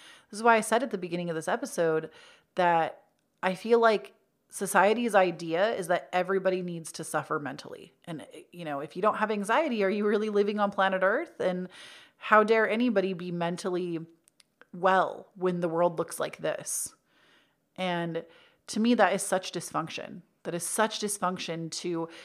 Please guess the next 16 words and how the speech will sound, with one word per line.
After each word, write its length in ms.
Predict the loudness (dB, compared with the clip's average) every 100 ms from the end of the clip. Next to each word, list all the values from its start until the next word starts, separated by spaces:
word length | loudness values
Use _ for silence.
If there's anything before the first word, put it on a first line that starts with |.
| -20 -20 _ _
A, 480 | 2 4 4 2 -2 -8 _ _ -4
believe 720 | 0 0 0 -2 -4 -6 -2
that 340 | 0 2 0 -6 -2
everybody 460 | 2 2 2 0
should 280 | -6 -8 -6
suffer 400 | -6 -6 -4 -4
like 260 | -4 -8 -4
that, 420 | 0 0 -2 _ -8
and 260 | -8 -6
B, 520 | -8 -4 -2 -2 -4 -6 -20 -20 -20 _
especially 460 | 0 2 2 2 0
in 60 |
America, 600 | 2 2 0 2 4 4 4
and 100 | 2
I'm 140 | 2
gonna 240 | 0 -4